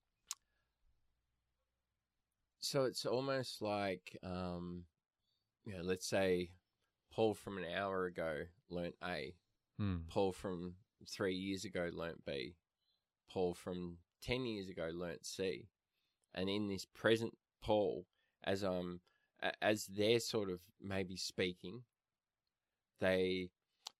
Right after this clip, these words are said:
Speaker 1: because it's like an eclectic amount of information that's coming on from different versions of myself, that almost allows me to be the driver of that information. My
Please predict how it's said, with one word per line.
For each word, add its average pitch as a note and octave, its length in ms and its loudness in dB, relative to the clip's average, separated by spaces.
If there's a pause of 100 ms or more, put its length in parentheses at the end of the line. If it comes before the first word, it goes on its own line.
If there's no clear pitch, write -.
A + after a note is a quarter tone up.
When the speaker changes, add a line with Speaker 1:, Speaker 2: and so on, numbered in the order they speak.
Speaker 1:
because A2 360 2
it's - 260 -6
like F2+ 340 0
an G2 140 -2
eclectic - 600 -2
amount F#2 280 -2
of F2 120 -6
information F2 640 -6
that's - 160 -8
coming F#2+ 360 -4
on F2+ 260 -4
from F#2+ 300 -8
different - 380 -8
versions G2+ 500 0
of F2 180 -4
myself, E2 600 -4 (1500)
that G2+ 160 4
almost G2+ 520 -2
allows F#2 460 -2
me F2+ 380 -2
to - 60 -14
be F#2 200 0
the F2 140 -4
driver E2+ 560 -4 (640)
of F2+ 220 2
that F2 200 0
information. E2 680 -8
My D#2+ 140 -6